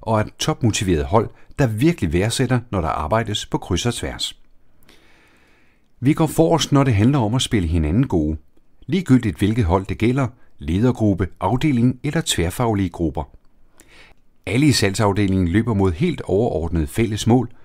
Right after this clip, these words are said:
og derfor er åbenhed og ærlighed et must. Vi skaber rammerne for, at alle kan dele deres viden på tværs og udvikle hinanden. Målene hjælper heldigvis med at tydeliggøre, hvornår vi er gode, og hvornår det er på tide at gøre hinanden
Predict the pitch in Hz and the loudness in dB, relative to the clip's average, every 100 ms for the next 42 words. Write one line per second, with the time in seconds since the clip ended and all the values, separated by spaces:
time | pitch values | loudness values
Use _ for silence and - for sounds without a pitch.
0 | - - 123 175 135 110 90 107 127 165 | -14 -8 0 0 2 0 0 0 2 4
1 | 123 123 - 90 82 90 139 131 - - | 4 2 -2 -6 -2 0 2 2 0 -4
2 | 90 87 73 - - - - - - - | -4 -2 -4 -6 -14 -18 -20 -20 -20 -20
3 | - - - - - 185 - 143 147 110 | -20 -20 -20 -20 -2 0 2 2 2 2
4 | 85 117 135 92 - - 101 - 95 107 | 4 6 4 2 -4 2 2 0 0 2
5 | 135 - 87 98 113 131 85 73 98 107 | 2 0 -4 -2 -2 -2 -2 -2 0 2
6 | 156 151 - - - 139 156 - - - | 2 -2 -6 -2 0 0 -2 -6 -10 -4
7 | 165 117 101 117 127 139 127 73 71 76 | -2 2 2 0 0 2 2 0 -4 -6
8 | - - - - _ _ _ - - - | -8 -20 -20 -20 _ _ _ -20 -20 -20
9 | _ 101 151 170 165 120 135 131 101 156 | _ 4 6 6 4 2 2 0 2 2
10 | 139 113 113 107 87 87 113 123 156 117 | 2 -2 -2 0 0 0 2 2 2 2
11 | 92 87 - 101 110 143 101 82 - 110 | 0 -4 -2 2 4 2 0 0 4 4
12 | 165 - - - 190 180 143 139 160 151 | 4 0 -12 -2 2 4 4 0 -4 -4
13 | 151 - 107 117 127 85 73 80 90 139 | -2 0 0 -2 -2 -2 0 0 0 0